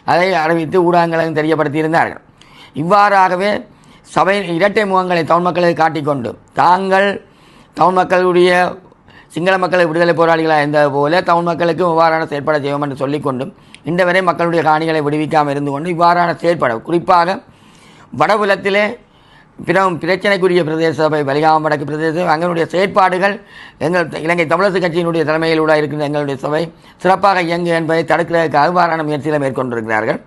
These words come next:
இவ்வாறான செயற்பாடுகள் இவர்கள் செய்தாலும் நாங்கள் தொடர்ச்சியாக எங்கள் மக்களுடைய பிரதேச அபிவிருத்திகளிலே மக்களுடைய காணி விடுவிப்பும் தொடர்ச்சியாக எங்களுடைய இருக்கும். இன்றைய கூட இன்னொரு முகநூலை பார்த்து அவர்களுடைய உறுப்பினர் போட்டிருக்கின்றார். அஹ், ஞாயிற்றுக்கிழமை போராட்டத்தில் ஈடுபட்ட தவிசாளர்,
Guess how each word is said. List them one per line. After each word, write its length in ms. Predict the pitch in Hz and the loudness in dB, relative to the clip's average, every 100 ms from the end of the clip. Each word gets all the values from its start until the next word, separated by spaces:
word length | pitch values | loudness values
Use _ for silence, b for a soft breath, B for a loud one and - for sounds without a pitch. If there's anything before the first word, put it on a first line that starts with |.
| B B B B - | B B B B -8
இவ்வாறான 480 | 151 190 202 202 202 | 0 2 4 4 2
செயற்பாடுகள் 480 | 170 180 185 185 170 | 0 0 2 0 0
இவர்கள் 280 | 170 170 156 | 0 0 0
செய்தாலும் 380 | 160 165 185 196 | 2 2 2 0
நாங்கள் 220 | 180 175 | 0 0
தொடர்ச்சியாக 440 | 165 170 170 175 175 | 0 0 2 0 0
எங்கள் 180 | 170 156 | 0 -2
மக்களுடைய 380 | 160 175 170 156 | 0 -2 0 0
பிரதேச 380 | 151 156 165 160 | 0 0 0 2
அபிவிருத்திகளிலே 680 | 139 147 156 156 156 151 165 - - B B B | 2 0 -4 -2 -2 0 -4 -6 -14 B B B
மக்களுடைய 380 | - 180 180 170 | -2 0 2 2
காணி 260 | 156 180 | 2 2
விடுவிப்பும் 420 | 180 170 156 175 156 | 0 -2 -2 -4 0
தொடர்ச்சியாக 460 | 156 147 160 160 | -2 0 0 0
எங்களுடைய 360 | 160 156 160 156 131 - B B - | 0 0 2 0 -2 -8 B B -2
இருக்கும். 340 | 139 117 175 - b b - | 0 0 -4 -6 b b -6
இன்றைய 260 | 175 196 190 | 0 2 2
கூட 160 | 190 185 | 2 2
இன்னொரு 260 | 190 196 180 | 2 0 2
முகநூலை 420 | 175 175 175 170 | 0 0 2 2
பார்த்து 360 | 151 156 165 | 0 0 0
அவர்களுடைய 380 | 165 165 165 170 156 | 2 2 2 4 4
உறுப்பினர் 420 | 151 156 160 156 | 4 2 0 2
போட்டிருக்கின்றார். 560 | 151 139 135 143 175 214 - B B B - | 0 0 -4 0 0 0 -14 B B B -6
அஹ், 300 | 143 147 135 | 0 2 2
ஞாயிற்றுக்கிழமை 560 | 139 170 185 190 185 160 | 2 2 2 2 2 2
போராட்டத்தில் 440 | 165 170 170 165 | 4 4 2 0
ஈடுபட்ட 260 | 165 165 151 | 2 0 0
தவிசாளர், 560 | 151 156 151 151 180 | 0 2 2 2 0